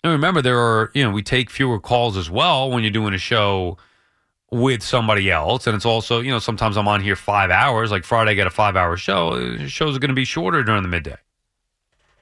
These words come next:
But the number's still the same. The number still works. Somebody gets through. Be determined. I remember when I used to call Mike and Chris. I'm trying to think if, if I called the midday show back then. I might have.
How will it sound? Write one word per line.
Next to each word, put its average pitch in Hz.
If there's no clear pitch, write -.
But 202
the 165
number's 208
still 220
the 190
same. 190
The 170
number 202
still 196
works. 226
Somebody 254
gets 196
through. 220
Be 233
determined. 226
I 160
remember 196
when 170
I 175
used 196
to 156
call 156
Mike 151
and 131
Chris. 104
I'm -
trying 202
to 214
think 202
if, 127
if 110
I 101
called 101
the 113
midday 110
show 87
back 80
then. 78
I 135
might 139
have. 78